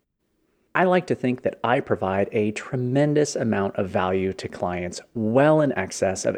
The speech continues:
any fees they pay me for advice. If I am not providing value to my clients, I would much rather us part as friends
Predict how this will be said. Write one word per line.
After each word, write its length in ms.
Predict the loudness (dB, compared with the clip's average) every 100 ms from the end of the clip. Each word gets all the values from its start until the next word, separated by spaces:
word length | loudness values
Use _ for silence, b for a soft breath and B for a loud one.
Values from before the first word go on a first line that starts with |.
| -2
any 220 | -2 0
fees 440 | 0 0 0 -2 -6 0
they 200 | 2 2
pay 240 | -2 -2
me 220 | -2 -4
for 240 | -4 -4 -2
advice. 520 | -2 -6 -6 -12 -12 _ _ _
If 140 | -4 -2
I 220 | 0 2
am 200 | 2 2
not 220 | 2 0 0
providing 480 | 0 2 2 -2
value 360 | -4 -2 -2 -4
to 120 | -4
my 140 | -4 -4
clients, 600 | -4 -6 -6 -10 -14 -20 _ -2
I 100 | 0
would 140 | 0
much 420 | 0 2 0 0
rather 400 | 0 2 2 0
us 180 | 0 -6
part 400 | -8 0 0 2
as 140 | -2 -2
friends 540 | -2 -2 -4 -12